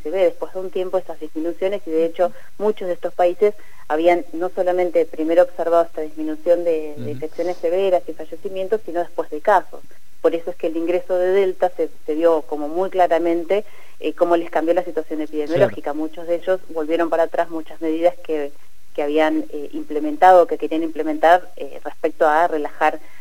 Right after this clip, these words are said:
Speaker 1: eh, ¿no? Por ejemplo, el uso de tapabocas o de hecho, eh, terminar con ciertas restricciones que tenían. También hay que pensar que muchos de estos países estaban también entrando, estaban en, en la primavera, es decir, estaban
Speaker 2: Ujú.
Speaker 1: en un contexto de, de quizás más cercano a sus vacaciones y demás, entonces,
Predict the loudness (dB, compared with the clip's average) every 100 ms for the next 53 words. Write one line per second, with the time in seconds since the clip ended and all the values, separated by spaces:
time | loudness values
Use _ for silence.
0 | -8 -8 -4 -4 0 0 0 -2 0 -2
1 | -4 -6 -4 -6 -4 2 6 6 6 2
2 | 0 -6 -4 -4 -4 -4 -4 -8 -8 -4
3 | -2 -2 -2 0 0 0 -2 -4 -6 -6
4 | -8 -6 -6 -6 -6 -6 -6 -6 -2 2
5 | 2 0 0 0 -2 -8 -6 -4 -2 -2
6 | 2 0 0 -2 -2 -4 -6 -8 0 0
7 | 0 -2 2 0 0 -8 -4 -2 -2 -2
8 | 0 0 0 0 2 2 2 0 -2 -2
9 | -2 -2 -4 -6 -8 -6 -2 4 4 6
10 | 4 2 -4 -2 0 2 2 0 -2 -2
11 | -4 0 0 0 -2 -4 -6 -8 -8 -8
12 | -8 -8 -8 -6 -6 -4 -2 -2 0 0
13 | -2 2 2 4 0 -4 -6 -6 -2 4
14 | 6 6 6 -2 -2 2 0 0 -6 -4
15 | -4